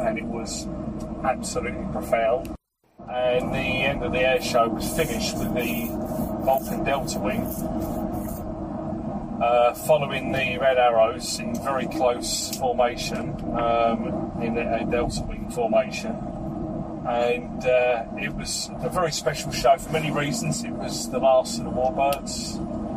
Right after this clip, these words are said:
It was the last of the West Malling Air Show, and the first, uh, only and last air show I had to appreciate with my dad. Um, at that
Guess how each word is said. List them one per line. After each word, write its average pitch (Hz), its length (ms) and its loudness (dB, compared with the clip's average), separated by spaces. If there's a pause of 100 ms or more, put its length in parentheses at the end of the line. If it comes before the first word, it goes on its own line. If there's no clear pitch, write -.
(720)
It - 140 0
was - 140 -6
the 131 80 -2
last 135 480 6
of - 60 -4
the - 60 -4
West - 260 2
Malling 127 340 -2
Air 131 220 0
Show, 131 560 2
and 139 420 -2 (100)
the - 360 -6
first, - 520 4
uh, 135 920 2
only 139 160 -8
and - 120 -2
last 135 300 4
air 139 160 2
show 135 320 4
I 127 120 4
had 135 260 -2
to - 160 -6
appreciate - 560 -2 (320)
with - 180 -8
my 127 280 6
dad. 131 380 4 (840)
Um, 113 880 0
at - 200 -2
that 151 160 8